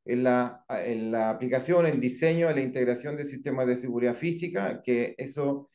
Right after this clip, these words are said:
incluye la, la evaluación de riesgos, por supuesto, la implementación de medidas de seguridad física y la evaluación de la, de la seguridad física. Esos son los principales contenidos.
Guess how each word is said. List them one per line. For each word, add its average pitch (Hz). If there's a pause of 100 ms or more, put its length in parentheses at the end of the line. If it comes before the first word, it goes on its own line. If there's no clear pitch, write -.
(300)
incluye 147
la, 117 (800)
la 123
evaluación 123
de 120
riesgos, 147
por 143
supuesto, 147 (400)
la 123
implementación 127
de 190
medidas 151
de 143
seguridad 139
física 170
y 135
la 127
evaluación 127
de 131
la, 127
de 123
la 120
seguridad 120
física. 110
Esos 135
son 131
los 127
principales 120
contenidos. 139